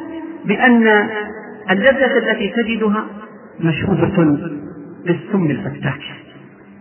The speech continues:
إنها تؤمن بأن المعصية وإن لاح لها بريقها وطعمها إلا أن في داخلها السم الزعاف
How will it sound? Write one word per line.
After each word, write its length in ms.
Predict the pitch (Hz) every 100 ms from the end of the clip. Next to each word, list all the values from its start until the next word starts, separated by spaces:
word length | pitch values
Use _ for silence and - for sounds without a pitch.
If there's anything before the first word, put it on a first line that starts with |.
| -
إنها 260 | 180 208 202
تؤمن 340 | 262 233 226
بأن 280 | 196 233 226
المعصية 540 | 208 202 180 220 254 214 - - - - - - - -
وإن 380 | 165 190 233 190 - - - - - - -
لاح 400 | 170 240 202 208
لها 380 | 214 214 202 196 - 202 - -
بريقها 720 | 143 185 190 180 208 196 196
وطعمها 640 | 170 165 170 143 202 240 269 - - - - -
إلا 340 | 214 208 202 -
أن 220 | 202 170
في 240 | 170 170 147
داخلها 480 | 165 151 196 180 160
السم 460 | 143 - 214 185
الزعاف 520 | 151 123 135 147 170